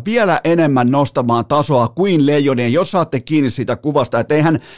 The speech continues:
tietenkään Rangers ei ole mikään ennakkosuosikki tai mikä tällä ykkösponi toisin kuin Jalosen Leijonat, mutta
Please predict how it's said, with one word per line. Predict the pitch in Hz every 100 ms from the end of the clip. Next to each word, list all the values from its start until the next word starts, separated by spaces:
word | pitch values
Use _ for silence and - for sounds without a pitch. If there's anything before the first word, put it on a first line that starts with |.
| -
tietenkään | 180 190 175 160
Rangers | 170 151 135
ei | 151
ole | 139
mikään | 127 127 -
ennakkosuosikki | 160 156 156 127 127 143 131 -
tai | 120 110
mikä | 120 - 120
tällä | 120 120
ykkösponi | 123 143 139 123 - 135 120
toisin | 131 131 127
kuin | 120
Jalosen | 127 127 123
Leijonat, | 120 147 131 110
mutta | 120 117 120